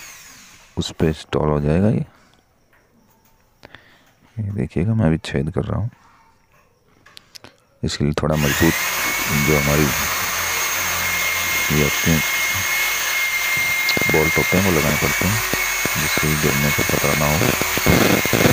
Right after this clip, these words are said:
जो गिट्टी होती है, वो लोहे वाली लगेंगी इसके अंदर,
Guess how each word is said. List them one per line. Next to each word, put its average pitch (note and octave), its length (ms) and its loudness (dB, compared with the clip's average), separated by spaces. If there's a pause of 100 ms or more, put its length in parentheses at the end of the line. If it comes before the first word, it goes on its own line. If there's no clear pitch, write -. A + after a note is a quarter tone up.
(1700)
जो D#2 80 4
गिट्टी D2 360 0
होती D2+ 220 2
है, G2+ 60 6
वो G2 140 4
लोहे D2+ 200 4
वाली D#2 180 2
लगेंगी C2+ 320 2
इसके - 240 0
अंदर, C#2 260 0